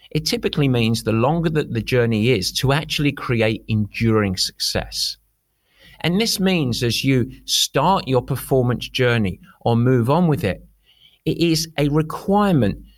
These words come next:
that you create sustainability in the effort. Enduring performance doesn't come with a series of sprints. Instead, it is the proverbial metaphorical marathon. And so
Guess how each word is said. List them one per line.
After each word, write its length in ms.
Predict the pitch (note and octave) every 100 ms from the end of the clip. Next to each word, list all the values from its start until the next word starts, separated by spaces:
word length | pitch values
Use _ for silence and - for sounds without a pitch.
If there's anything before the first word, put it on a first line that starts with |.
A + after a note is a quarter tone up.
| _ -
that 160 | C3
you 160 | C3 D3+
create 460 | D3+ D#3+ C3+ B2
sustainability 1200 | - - B2 - - - C#3+ D3+ C#3+ C3+ A#2+ A#2 A#2+
in 140 | G#2+
the 160 | G#2 G2+
effort. 340 | G#2 - - _ _ _ _ _ _ _ _ _ _ _ -
Enduring 500 | D#3 D#3+ F3 G3+ A3+
performance 500 | F3 - D3+ B2 -
doesn't 380 | - D#3+ G3 F#3+
come 260 | D#3 D3
with 140 | C#3+ B2
a 100 | A#2
series 580 | - - B2 A#2 G#2 G2+
of 120 | -
sprints. 500 | - - G#2 - -
Instead, 800 | C3 C3 - - A3 F3 G#2+ - - _ _ _
it 160 | C#3+ -
is 280 | D#3+ D3 -
the 100 | A#2+
proverbial 760 | A#2+ G#2 A#2+ C3+ C3+ C3+ C3
metaphorical 840 | A#2+ G#2+ - A2+ A#2+ A#2 A#2+ A2 - _ -
marathon. 560 | G2 G2+ F#2 - - - - _ _ _ _ _ - -
And 140 | D3+
so 280 | - F#3